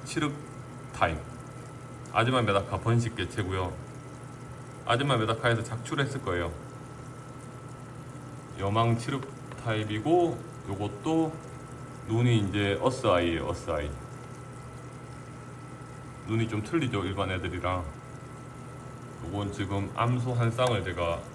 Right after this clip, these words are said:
넣어왔습니다. 얘 앞만 보네. 예. 요렇게.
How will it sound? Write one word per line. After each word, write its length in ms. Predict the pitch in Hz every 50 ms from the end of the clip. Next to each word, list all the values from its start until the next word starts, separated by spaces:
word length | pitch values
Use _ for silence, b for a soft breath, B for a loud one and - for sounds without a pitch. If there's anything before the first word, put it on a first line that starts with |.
| - - -
넣어왔습니다. 600 | 101 101 95 90 85 - - - 95 85 80 82
얘 120 | 85 87 90 85 - - -
앞만 320 | - 120 120 110 95 87
보네. 240 | 82 85 85 92 101 95 - - - - - - - - - - - - - -
예. 80 | - - - - - - - - - - - - - - - - - - - - - - - - - - - - - - - - - - - - -
요렇게. 420 | 101 95 98 - - - 95 82